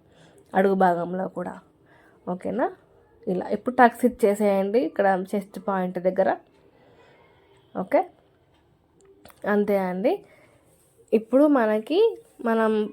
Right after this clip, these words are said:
బ్యాక్ పార్ట్ అయిపోయింది కదా, ఇప్పుడు మనం ఒక సైడ్ మే-, లైనింగ్ క్లాత్కి ఒక సైడ్ మనం మెయిన్ క్లాత్, I mean లైనింగ్ క్లాత్కి ఒక సైడ్ బ్యాక్ పార్ట్ కట్ చేస్తే ఇంకొక సైడ్ హ్యాండ్స్ అనేది కట్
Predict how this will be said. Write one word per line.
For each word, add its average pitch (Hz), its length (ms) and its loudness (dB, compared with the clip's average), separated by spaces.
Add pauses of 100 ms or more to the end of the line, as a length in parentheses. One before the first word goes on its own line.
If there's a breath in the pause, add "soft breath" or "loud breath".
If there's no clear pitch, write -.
(260)
బ్యాక్ 214 280 4
పార్ట్ 220 240 6
అయిపోయింది 190 360 0
కదా, 226 100 6 (100)
ఇప్పుడు 247 240 2 (100)
మనం 233 220 0 (560)
ఒక 226 120 2 (100)
సైడ్ 226 300 6 (480)
మే-, 214 300 4 (340)
లైనింగ్ 240 400 6
క్లాత్కి 226 500 2
ఒక 214 120 0 (120)
సైడ్ 202 300 2 (600 soft breath)
మనం 202 200 -2 (160)
మెయిన్ 202 280 -2
క్లాత్, 202 400 0 (360)
I 190 80 -2
mean 190 200 0
లైనింగ్ 196 360 -2
క్లాత్కి 196 500 -2
ఒక 208 180 -6
సైడ్ 196 200 -2 (100)
బ్యాక్ 190 320 0
పార్ట్ 202 240 0
కట్ 185 220 -4
చేస్తే 190 260 -2 (140)
ఇంకొక 214 360 -2
సైడ్ 196 320 -2
హ్యాండ్స్ 226 400 -2
అనేది 202 240 0
కట్ 277 160 2